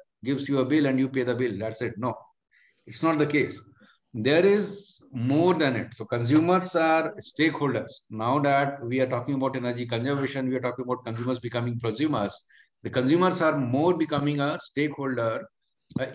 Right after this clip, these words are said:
equal partner with the discoms. That's what the change in the entire thing is. And therefore, it is very, very important to understand scientifically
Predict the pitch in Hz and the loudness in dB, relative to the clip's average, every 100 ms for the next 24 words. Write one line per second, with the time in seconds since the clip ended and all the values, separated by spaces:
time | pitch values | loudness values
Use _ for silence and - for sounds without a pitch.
0 | 156 143 180 180 - - - 139 117 - | 2 4 4 4 4 0 2 -2 -2 -10
1 | _ 113 123 123 127 - - - - - | _ -12 -2 0 0 -2 -6 -6 -18 -6
2 | 123 139 160 160 147 156 151 135 139 151 | -2 -2 0 0 2 0 0 0 2 2
3 | 147 139 139 135 135 123 120 123 127 131 | 2 0 0 0 -2 -8 -2 0 2 0
4 | 127 127 120 120 127 117 - _ _ _ | -2 -6 -4 -2 -4 -6 -14 _ _ _
5 | 123 113 107 139 - 190 175 160 160 123 | -4 0 2 2 2 2 2 2 2 2
6 | 123 156 165 156 131 123 120 131 123 123 | 2 2 2 0 0 -2 -2 -4 -4 -6
7 | 123 139 147 143 143 139 _ 113 135 147 | -4 -2 0 2 2 -2 _ -8 -6 -4
8 | 165 151 104 98 | -2 0 0 -2